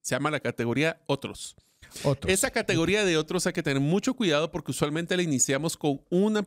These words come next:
Speaker 1: gasto que es totalmente irregular, extraño o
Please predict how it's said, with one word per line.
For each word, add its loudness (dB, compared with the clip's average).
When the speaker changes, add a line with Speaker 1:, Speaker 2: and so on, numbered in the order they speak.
Speaker 1:
gasto -2
que 0
es -4
totalmente 0
irregular, 2
extraño -2
o 0